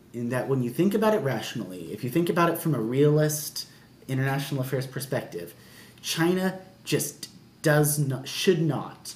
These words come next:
invade Taiwan. There's very little incentive. But consistently, from meetings between Nixon and Maoist officials to meetings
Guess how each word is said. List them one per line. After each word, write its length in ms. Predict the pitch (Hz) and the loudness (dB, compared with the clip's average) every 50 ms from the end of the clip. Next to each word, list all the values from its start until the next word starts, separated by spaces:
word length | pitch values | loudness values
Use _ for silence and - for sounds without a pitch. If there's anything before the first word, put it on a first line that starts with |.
| - - | -12 -8
invade 360 | 131 120 107 117 107 101 - | -6 -4 -2 -2 -4 -4 -4
Taiwan. 420 | - 110 98 85 85 78 - - - - - - - - - - - - - | -8 -10 -10 -10 -12 -14 -16 -18 -20 -20 -20 -20 -20 -20 -20 -20 -20 -8 4
There's 240 | - 139 127 123 - | 4 4 4 4 -2
very 540 | - - - 127 123 - 151 151 151 147 143 | -6 -8 -10 -10 0 4 6 6 8 6 6
little 200 | 135 143 135 131 | 4 2 0 0
incentive. 460 | 120 110 107 - 104 - - - - - - - - | -2 -2 -4 -6 -8 -10 -10 -14 -16 -16 -20 -2 0
But 340 | 160 135 131 - - - - - - - - - - - - - - - - - - - - - _ - - - - - - | 0 0 0 -4 -10 -16 -20 -20 -20 -20 -20 -20 -20 -20 -20 -20 -20 -20 -20 -20 -20 -20 -20 -20 _ -20 -20 -20 -20 -20 -4
consistently, 760 | - 165 151 147 - 175 170 - - - - - - - - - - | 0 0 0 2 2 0 0 0 -2 -6 -6 -8 -12 -14 -16 -18 -16
from 680 | - - - - 131 127 123 123 120 117 113 113 113 - - - - | -16 -14 -4 -2 -2 0 0 0 0 0 -2 -2 -4 -6 -10 -14 -6
meetings 800 | - 135 131 131 135 139 139 135 131 135 131 131 - - - - - | -4 0 0 2 2 2 2 2 2 0 -2 -4 -6 -10 -12 -12 -10
between 380 | - 123 - - 143 120 117 | -10 -10 -4 -2 -2 -2 -2
Nixon 600 | 117 127 123 - - - 139 127 120 123 131 135 131 - | -4 -4 -2 0 0 0 0 -2 -4 -6 -8 -8 -10 -10
and 200 | 120 113 104 104 | -8 -6 -6 -4
Maoist 380 | 107 110 113 120 127 127 - - | -4 -2 -2 -2 -4 -4 -4 -6
officials 540 | 143 - 131 131 - 156 151 156 151 - - - - - - - - - - - | -4 -4 -4 -4 -4 -4 -4 -4 -6 -10 -16 -20 -20 -20 -20 -20 -20 -20 -14 -8
to 500 | - - 135 127 127 123 123 123 120 117 113 | -4 -2 0 0 0 0 0 0 0 0 -2
meetings 760 | 120 120 120 120 123 117 123 120 120 120 113 117 110 - - | -4 -4 -2 -2 -2 -2 -2 -2 -2 -4 -4 -6 -6 -8 -8